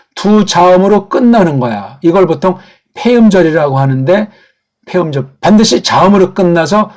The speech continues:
그 다음이랑 새로 음절을 가르는 것을 폐음절이라고 해요. 그다음에 여기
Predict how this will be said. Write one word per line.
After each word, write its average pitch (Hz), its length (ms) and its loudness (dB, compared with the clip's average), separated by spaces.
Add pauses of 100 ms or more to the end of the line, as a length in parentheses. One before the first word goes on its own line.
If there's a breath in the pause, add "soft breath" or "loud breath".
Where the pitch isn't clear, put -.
(140 loud breath)
그 - 140 -4
다음이랑 165 420 0
새로 165 480 0 (160 loud breath)
음절을 147 680 -2 (1080)
가르는 156 380 -2
것을 185 380 0 (520 soft breath)
폐음절이라고 147 800 0
해요. 123 120 -10
그다음에 190 260 0
여기 175 260 0